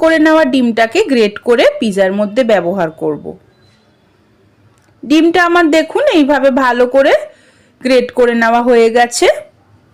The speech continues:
ডিম কিন্তু একদম তৈরি। এবার আমি এটাকে একটা সাইডে রেখে দেব। পিৎজা বানাবার জন্য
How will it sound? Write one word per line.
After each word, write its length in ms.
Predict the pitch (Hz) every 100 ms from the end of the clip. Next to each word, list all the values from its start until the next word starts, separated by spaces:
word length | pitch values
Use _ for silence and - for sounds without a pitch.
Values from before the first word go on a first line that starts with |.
| _ _ _ _ _ _ _ _ _ _ _ _ _ -
ডিম 240 | 233 285 269
কিন্তু 320 | 294 285 302
একদম 440 | 269 226 226 262 269
তৈরি। 380 | 302 311 311 523 605 - _
এবার 220 | 240 247
আমি 200 | 233 233 233
এটাকে 340 | 220 233 330 587 -
একটা 240 | 208 - 208
সাইডে 420 | 233 196 190 320 571
রেখে 260 | 254 - 165
দেব। 220 | 156 113 76 - _ _ _ _ _ _ _ _ _ _ _ _ _ _ _ _ _ _ _ _ _ _ _ _ _ _ _ _ _ _
পিৎজা 300 | 311 294 359
বানাবার 480 | 403 392 381 381 415
জন্য 280 | 359 349 311